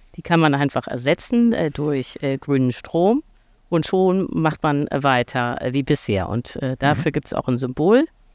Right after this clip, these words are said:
Speaker 1: äh, das jeder kennt, nämlich das ist das E-Auto, ne?
Speaker 2: <laughs>
Speaker 1: E-Auto ist... Äh, alles bleib-, bleibt, wie es bisher, wie bisher. Also die Straßen, die Garagen, die deutsche Automobilindustrie, nichts verändert sich. Äh, nur, äh, der Antrieb, äh, von dem Auto, nicht? Also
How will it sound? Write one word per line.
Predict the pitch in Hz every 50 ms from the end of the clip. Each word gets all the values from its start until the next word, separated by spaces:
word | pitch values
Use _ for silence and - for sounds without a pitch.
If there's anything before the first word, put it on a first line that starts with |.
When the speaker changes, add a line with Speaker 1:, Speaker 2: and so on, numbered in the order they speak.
| _ - _ _ -
Speaker 1:
äh, | - 165 151 143
das | 147 147 - -
jeder | 147 131 127 127
kennt, | - - 180 208 -
nämlich | - 160 156 151 143 -
das | - 143 -
ist | - 147 143 - -
das | - 143 - - -
E-Auto, | 139 127 - - 104 95 92 - - - - - - _
ne? | - - 214 269 - - - - -
Speaker 2:
<laughs> | - - - -
Speaker 1:
E-Auto | - 214 214 - 202 202 196 - 208 -
ist... | - - 185 185 - - - - - -
Äh, | 165 151 147 147 143 143 147 156 _ _ _ _ - _ _ _ _ -
alles | - 170 185 180 165 -
bleib-, | - 160 147 139 -
bleibt, | - 151 135 - -
wie | 127
es | - -
bisher, | - 196 226 - - 247 233 226 - - 175
wie | 170 165
bisher. | 185 214 220 - - 220 208 202 196 196 - -
Also | - 135 131 - 117
die | 113 131 135
Straßen, | - - - - 170 170 185 190 - - 165
die | 151 143
Garagen, | 143 143 131 139 139 143 156 160 156 160 160 156 147 143
die | 135 127
deutsche | - 131 131 135 - -
Automobilindustrie, | - - 160 - - 120 113 131 156 202 233 233 220 208 202 196 - - 220 208 208 214 220 -
nichts | - 156 156 - - -
verändert | - - 208 214 196 -
sich. | - 190 196 - _ _ _ _ _ _ _ _ -
Äh, | - 175
nur, | 180 214 220 208 196 190 190 - -
äh, | 175 165 165 160 156 156 156
der | - - 160 -
Antrieb, | 131 135 131 - - - 120 113 - - - -
äh, | - 135 123
von | - - 143 131
dem | 127 -
Auto, | - 104 92 92 - - - -
nicht? | - - 165 - - -
Also | 131 127 - - - -